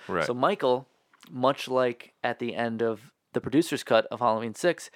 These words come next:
Speaker 2: he switches, um, um, costumes or, or, like, outfits, right? So the whole ending of Halloween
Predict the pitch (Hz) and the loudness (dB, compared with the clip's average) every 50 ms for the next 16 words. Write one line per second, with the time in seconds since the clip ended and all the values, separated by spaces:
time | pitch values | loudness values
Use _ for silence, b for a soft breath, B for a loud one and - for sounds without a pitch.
0 | B B B B - 127 113 - - - - 123 123 123 117 - 113 98 104 - | B B B B -10 -10 -8 -8 -8 -8 -4 0 0 0 2 0 -2 -4 -4 -6
1 | - - - _ _ _ _ _ _ _ _ _ _ _ _ _ _ _ _ _ | -12 -12 -14 _ _ _ _ _ _ _ _ _ _ _ _ _ _ _ _ _
2 | - - 107 101 98 - - 104 110 104 - _ _ _ _ _ - - - - | -2 2 2 2 2 0 -2 -4 -6 -8 -12 _ _ _ _ _ -6 -4 -4 -4
3 | - 67 - - - - - - - - - - _ _ - - 127 104 - - | -4 -6 -8 -8 -10 -10 -12 -14 -16 -16 -16 -20 _ _ 2 4 4 4 4 0
4 | - 107 101 - - - - - - - - - 64 64 67 - - - - - | -6 -6 -6 -6 -10 -10 -8 -6 -6 -4 -4 -2 -2 -2 -2 -4 -6 -8 -12 -18
5 | _ _ _ _ - - 120 127 113 113 107 - 120 120 - - - - - - | _ _ _ _ -10 -4 0 0 0 0 0 2 2 2 2 0 -4 -8 -6 -4
6 | - 104 104 - - B B B B B B B B B - - - 127 123 117 | -4 -2 -4 -4 -8 B B B B B B B B B -6 0 2 2 4 4
7 | 117 120 - - _ _ _ _ _ _ _ _ _ _ _ _ _ _ - 123 | 2 0 -2 -6 _ _ _ _ _ _ _ _ _ _ _ _ _ _ -4 -4
8 | 127 - - 151 165 214 214 - - 151 165 175 165 135 127 117 113 113 117 - | -2 0 2 6 6 6 6 6 4 2 2 2 0 0 -2 -2 -4 -8 -12 -16
9 | _ _ _ _ - 120 113 113 113 110 110 - - 123 123 123 120 120 117 117 | _ _ _ _ 0 0 2 2 0 -2 -6 -10 -4 -2 0 0 0 0 0 -2
10 | 117 117 117 117 117 110 | -2 -2 -2 -2 -4 -4